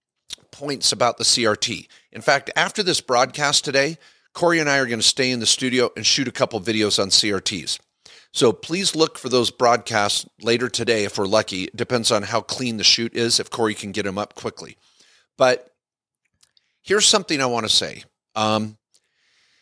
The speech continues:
in brief, a charitable remainder trust is a way for you to take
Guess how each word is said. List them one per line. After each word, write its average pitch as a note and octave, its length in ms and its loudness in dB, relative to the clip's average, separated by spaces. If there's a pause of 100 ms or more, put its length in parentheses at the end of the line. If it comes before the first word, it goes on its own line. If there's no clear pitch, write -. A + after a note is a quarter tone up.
(420)
in C#3+ 160 -2
brief, A2 480 -6 (260)
a B2+ 60 -8
charitable C4 480 2
remainder D#3 340 0
trust - 520 -2 (260)
is A2 100 2
a B2 60 4
way B2 200 4
for C#3 140 -6
you C3 140 0
to C3+ 100 -2
take A2+ 400 0